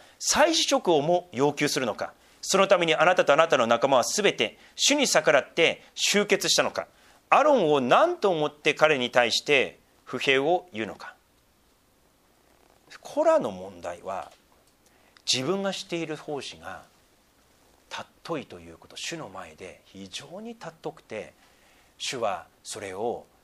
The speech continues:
喜んでおられるということに気づいてなかったことです。幕屋の用具を取り外して運搬して、まあ、その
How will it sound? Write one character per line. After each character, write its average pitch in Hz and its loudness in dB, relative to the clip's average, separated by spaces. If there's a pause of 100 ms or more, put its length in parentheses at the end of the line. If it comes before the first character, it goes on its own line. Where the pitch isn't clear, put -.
喜 240 -2
ん 277 -4
で 139 -8
お 120 -4
ら 151 -4
れ 156 -8
る 127 -12
と 104 -18
い 95 -14
う 101 -14
こ - -20
と 151 -18
に 147 -16
気 - -16
づ 101 -16
い 95 -16
て - -20
な - -20
か - -20
っ - -20
た - -20
こ - -20
と - -20
で - -20
す。 - -20 (3250)
幕 120 2
屋 139 4
の 143 0
用 147 0
具 156 0
を 135 0
取 117 -6
り 120 -2
外 120 0
し - -8
て 131 -6
運 113 -6
搬 117 -2
し - -6
て、 110 -6 (1300)
ま 107 -8
あ、 98 -10
そ 113 -10
の 95 -10